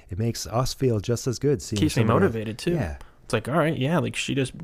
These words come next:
Speaker 2: was just badass here. It's like, all right, now it's my turn to do something.
Speaker 1: Exactly it, man. I, I love to hear that 'cause that's how I feel, too, is, like, it's a feedback thing. Um, you know, finding somebody that is your biggest champion is gonna support you and, and look at that. And then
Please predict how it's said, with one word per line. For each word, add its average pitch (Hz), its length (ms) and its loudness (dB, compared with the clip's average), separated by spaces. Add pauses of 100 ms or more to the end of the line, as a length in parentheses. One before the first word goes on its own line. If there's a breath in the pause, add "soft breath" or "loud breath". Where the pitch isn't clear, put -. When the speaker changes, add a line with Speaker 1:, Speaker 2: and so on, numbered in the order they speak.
Speaker 2:
was 120 340 -4
just 120 180 -4
badass 120 500 0
here. 147 180 2
It's 123 120 -4
like, - 140 -6
all 107 80 -2
right, 135 180 2
now 113 180 -2
it's 107 120 -8
my 123 140 -4
turn 110 200 -8
to 107 60 -6
do 101 140 -6
something. 104 360 -8
Speaker 1:
Exactly 101 500 -4
it, 110 100 -2
man. 87 260 -2
I, 95 160 -2
I - 20 -2
love 101 240 0
to 101 80 -2
hear 110 180 2
that 107 140 0
'cause 95 120 -6
that's 98 140 -4
how 104 120 -4
I 98 80 -2
feel, 95 200 -4
too, 107 200 0
is, 92 120 -2
like, 90 180 -2 (240 loud breath)
it's - 140 -12
a 98 40 -4
feedback 98 500 0
thing. 82 240 -4 (500 loud breath)
Um, 85 360 -6
you 107 100 -4
know, 85 200 -4 (280)
finding 104 380 -2
somebody 98 360 0
that 92 260 -2 (560 soft breath)
is 92 200 -6
your 90 100 0
biggest 101 320 0
champion 104 460 -2
is 85 160 -2
gonna 90 240 0
support 101 420 0
you 101 140 0
and, 95 120 0
and 92 260 -4
look 101 180 0
at 95 140 -4
that. 107 200 -4
And 90 120 -4
then 92 180 -2